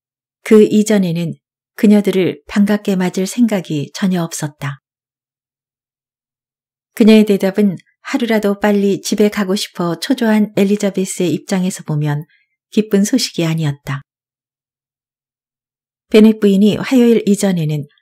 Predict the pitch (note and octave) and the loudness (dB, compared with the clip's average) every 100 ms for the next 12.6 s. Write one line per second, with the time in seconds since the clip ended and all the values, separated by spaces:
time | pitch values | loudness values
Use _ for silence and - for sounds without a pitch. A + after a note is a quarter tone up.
0 | _ _ F#3 F#3 - F#3 F3+ - - G#3 | _ _ -4 -2 -2 -2 -2 -4 0 2
1 | G#3 G#3 F3+ - F3 F3+ F3+ - - F#3 | 4 2 -4 -6 -6 -6 -8 -10 -6 -4
2 | E3+ E3 - - G3 F#3+ F#3 F3 E3+ E3 | -4 -6 -6 -2 0 0 -4 -6 -6 -6
3 | - - C#3+ - _ _ _ _ _ _ | -8 -8 -10 -12 _ _ _ _ _ _
4 | _ _ _ _ _ _ _ _ _ _ | _ _ _ _ _ _ _ _ _ _
5 | - G#3 G#3 G3+ G#3+ F#3 C#3 - G3 G3+ | -2 0 2 2 0 0 -4 -2 0 4
6 | G#3 F#3 - - A3+ G#3+ A3 G#3+ G3+ F#3 | 2 2 -4 0 4 6 6 2 -2 -2
7 | F#3 - F#3+ F#3 F3 D#3 D#3 _ _ _ | -2 -2 0 0 -2 -6 -6 _ _ _
8 | - F#3+ F3+ - - - F#3+ F#3 G3 G3+ | -2 0 0 -2 -4 -4 -4 -2 -2 -2
9 | D#3+ D3+ F3 A3 _ _ _ _ - G3 | -2 -4 -4 -6 _ _ _ _ -8 -4
10 | - G#3+ G3+ G3+ G#3+ - F3+ F3 E3 - | 0 2 2 2 -2 -2 -2 -2 -4 -8
11 | _ - F#3+ G3 F#3+ G3 F#3+ F#3+ F#3+ F#3+ | _ -4 0 2 2 0 2 2 2 0
12 | F#3+ F3 - D3+ E3+ D#3+ | -2 -4 -4 -4 -4 -8